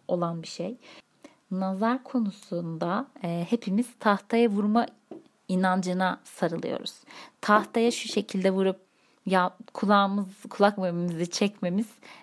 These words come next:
e, bize nasıl bir, e, koruma kalkanı sağlayabilir bilmiyorum ama bu milattan önce iki binli yıllarda Kuzey Amerika yerlilerinde ve sonra da Ege'de Helen uygarlığında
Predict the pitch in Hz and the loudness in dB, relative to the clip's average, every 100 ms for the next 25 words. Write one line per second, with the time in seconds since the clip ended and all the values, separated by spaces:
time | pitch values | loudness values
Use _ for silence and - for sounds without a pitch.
0 | - 170 160 156 190 214 214 220 214 180 | -2 -2 -2 -2 2 4 4 2 -2 -4
1 | 160 - - _ 160 160 - - 160 156 | -4 -6 -20 _ -6 -4 -6 -6 -6 -4
2 | 151 151 - - 185 190 185 - 170 165 | -6 -8 -6 2 4 4 2 0 -2 0
3 | 165 156 - 175 160 160 156 165 151 175 | -4 -6 0 4 4 2 -2 -2 -4 0
4 | 208 185 165 156 151 - 202 208 175 208 | 0 2 -2 -4 -6 0 0 2 0 -4
5 | - - - - 202 262 - 208 214 208 | -6 -16 -20 -6 0 0 0 0 0 0
6 | 208 208 240 226 196 175 170 160 208 - | -2 -2 0 0 0 -2 -4 -4 -6 -8
7 | 202 208 180 170 165 160 160 160 220 - | -2 0 -2 -2 -2 -2 -4 -6 -8 -8
8 | - 185 208 185 175 165 - 160 160 160 | -8 -2 0 0 -4 -6 -4 -4 -2 -4
9 | 160 160 160 180 247 240 - 208 190 180 | -4 -4 -4 -2 -2 -2 -2 -2 -2 -4
10 | - 190 175 170 208 220 196 208 185 165 | -4 -2 -2 0 -2 -2 -2 0 0 -4
11 | 165 165 160 160 151 151 190 254 | -4 -4 -4 -4 -6 -2 0 0